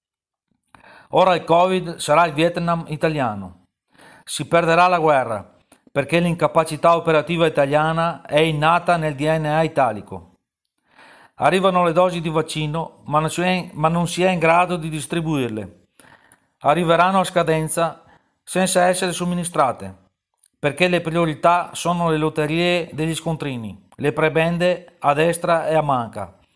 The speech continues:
il bonus, i banchi a rotelle, i monopatini,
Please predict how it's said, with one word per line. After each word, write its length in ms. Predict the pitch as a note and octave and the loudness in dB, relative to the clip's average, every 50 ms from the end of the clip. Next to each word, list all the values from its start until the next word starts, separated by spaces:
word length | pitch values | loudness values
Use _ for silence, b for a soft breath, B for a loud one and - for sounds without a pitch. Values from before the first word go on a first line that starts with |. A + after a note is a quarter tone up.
| b b b b b b b | b b b b b b b
il 120 | C3+ C#3+ | -8 -4
bonus, 720 | C#3 C#3 E3+ F3+ F#3 F#3 F3+ F3+ F3+ F3+ - - _ _ _ | 0 2 4 4 4 2 0 -4 -4 -6 -10 -16 _ _ _
i 120 | _ D3 D#3 | _ -8 0
banchi 360 | D3 D#3 E3 F3 E3+ - E3+ | 2 2 2 2 0 0 0
a 60 | E3+ | 0
rotelle, 600 | E3 D#3+ D#3 - D3 C#3 C3+ C#3 D3 D3+ D3 - - | 2 0 0 0 0 0 0 -2 -4 -8 -10 -10 -10
i 80 | - D3+ | -6 -2
monopatini, 1000 | D#3+ E3+ F3 F3+ E3+ F3 D#3+ D3+ D3+ D#3+ D#3 D3+ D#3+ D#3+ D#3+ D#3 - _ _ | 0 0 0 0 0 2 0 0 0 -2 -6 -8 -6 -8 -8 -10 -14 _ _